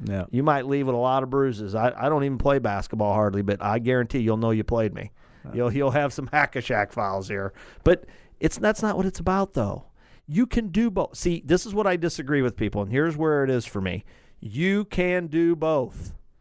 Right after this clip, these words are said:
Speaker 2: You can have fun, you can work hard, and you can develop.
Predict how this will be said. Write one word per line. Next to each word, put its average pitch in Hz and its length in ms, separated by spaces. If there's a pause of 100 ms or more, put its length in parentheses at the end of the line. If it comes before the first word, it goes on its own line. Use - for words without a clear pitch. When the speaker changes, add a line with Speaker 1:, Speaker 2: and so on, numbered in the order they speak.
(380)
Speaker 2:
You 123 200
can 113 220
have 165 320
fun, 175 340
you 123 100
can 110 220
work 151 260
hard, 160 240
and 139 320
you 143 140
can 143 160
develop. 120 500